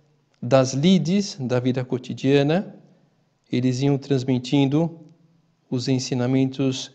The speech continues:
de Cristo para as pessoas à sua volta. Aliás, é uma das características marcantes do apostolado do Opus Dei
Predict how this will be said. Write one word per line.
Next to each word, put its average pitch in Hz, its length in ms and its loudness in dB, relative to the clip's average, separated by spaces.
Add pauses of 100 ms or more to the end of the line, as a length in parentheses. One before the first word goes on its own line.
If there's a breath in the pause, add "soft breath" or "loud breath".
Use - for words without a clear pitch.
(140)
de 127 120 -4
Cristo 214 680 -2
para 160 140 -4
as 143 80 -8
pessoas 143 420 -4
à 135 80 -6
sua 127 260 -6
volta. 104 520 -4 (2000 soft breath)
Aliás, 127 540 2 (420 soft breath)
é 120 140 -6
uma 123 340 0
das 120 240 -4
características 120 1160 -4 (200)
marcantes 123 720 -2
do 120 100 -6
apostolado 117 680 -6
do 113 100 -6
Opus 110 300 -8
Dei 151 400 -2